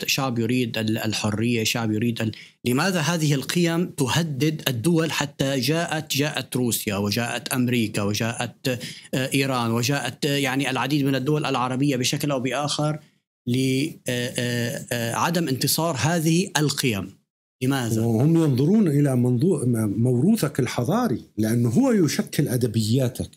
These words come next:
Speaker 2: أدبياتك في القي-، في المقاومة، أدبياتك في، آه، نشر هاي القيم. ولذلك أنت بدك تعرف، السايات أنت خرجت أوروبا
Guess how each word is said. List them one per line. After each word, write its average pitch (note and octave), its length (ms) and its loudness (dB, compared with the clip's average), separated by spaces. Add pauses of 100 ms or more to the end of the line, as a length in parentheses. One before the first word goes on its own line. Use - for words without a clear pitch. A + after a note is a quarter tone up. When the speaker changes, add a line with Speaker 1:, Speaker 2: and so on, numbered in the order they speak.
(520)
Speaker 2:
أدبياتك A#2 760 0
في - 120 -2
القي-، G#2+ 480 0
في - 120 -2
المقاومة، D3 920 0
أدبياتك G#2+ 1000 0
في، G#2+ 320 2 (500)
آه، G2+ 380 -2 (180)
نشر D#3+ 380 2
هاي D#3+ 320 2
القيم. B2 760 2
ولذلك D3+ 540 -2 (120)
أنت D#3+ 140 0
بدك E3 220 0
تعرف، A#2+ 400 -4 (420)
السايات E3 500 0
أنت D3+ 460 2 (400)
خرجت D3+ 560 0 (340)
أوروبا E3 800 2